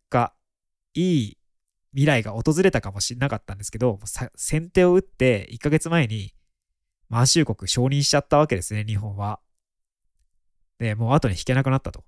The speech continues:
で、もはや、リットン調査団の報告書に対して譲歩できなかったと。千九百三十三年二月、国際連盟の臨時総会で、リットン調査団の報告に基づいて以下のことが決定されました。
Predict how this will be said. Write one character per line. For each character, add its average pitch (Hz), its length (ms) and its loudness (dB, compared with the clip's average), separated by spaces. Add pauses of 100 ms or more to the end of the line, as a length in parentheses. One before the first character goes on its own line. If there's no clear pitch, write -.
(320)
で、 104 60 -14
も 131 180 2
は 165 120 4
や、 110 340 2 (460)
リ 127 120 0
ッ - 40 -6
ト 107 140 -2
ン 101 60 -8
調 127 180 2
査 147 100 4
団 110 160 0
の 107 80 -2
報 131 160 0
告 127 180 -2
書 156 100 2
に 110 100 -2
対 110 180 0
し - 80 -2
て 120 360 0 (100)
譲 156 200 6
歩 107 140 -4
で 95 100 -6
き 165 80 -2
な 143 120 2
か 95 60 -4
っ 92 60 -12
た 101 120 -14
と。 - 80 -18 (1200)
千 147 220 0
九 120 100 0
百 104 100 -2
三 139 180 2
十 110 120 -2
三 123 200 0
年 101 160 -8
二 120 120 -2
月、 - 360 -4 (140)
国 - 200 -4
際 160 200 4
連 160 220 4
盟 110 180 -2
の 139 220 2
臨 151 240 0
時 160 100 2
総 151 220 2
会 110 200 -2
で、 123 240 0 (540)
リ 170 100 2
ッ - 40 -4 (100)
ト 123 120 2
ン 110 60 -2
調 147 220 4
査 156 120 4
団 113 160 2
の 113 100 -2
報 139 200 2
告 147 200 0
に 131 100 2
基 127 40 -2 (180)
づ 131 160 0
い 107 80 0
て 113 200 -2
以 165 80 -6
下 160 140 2
の 135 100 0
こ 131 140 0
と 170 100 2
が 214 120 4
決 - 200 -2 (100)
定 107 140 0
さ 107 120 -2
れ 104 80 -4
ま 101 100 -4
し - 60 -4
た。 - 180 -12